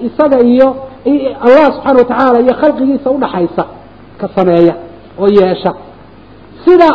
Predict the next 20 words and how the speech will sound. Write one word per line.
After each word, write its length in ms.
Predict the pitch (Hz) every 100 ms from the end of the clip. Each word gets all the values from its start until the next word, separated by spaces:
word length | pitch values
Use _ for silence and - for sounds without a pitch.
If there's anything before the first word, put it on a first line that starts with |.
| -
boqorrada 640 | 220 277 277 247 320 269 175
iyo 120 | 262 294
dadka 260 | 339 339
u 80 | 294
taliyaan, 400 | - 269 277 285 - -
had 120 | 202
iyo 100 | 311
jeer 200 | 302 277
aale 180 | 262 285
ciddee 380 | 285 285 285 285 277 - -
farrimaha 380 | 254 254 302
u 80 | 311
kala 200 | - 254
qaaddaa 320 | 226 220 233
ay 100 | 233
ugu 120 | 254 285
dhaxayso. 460 | 202 175 165 180 - - - - - - - -
Sidaas 320 | - 320 302 269
oo 100 | 262
kale, 240 | 190 170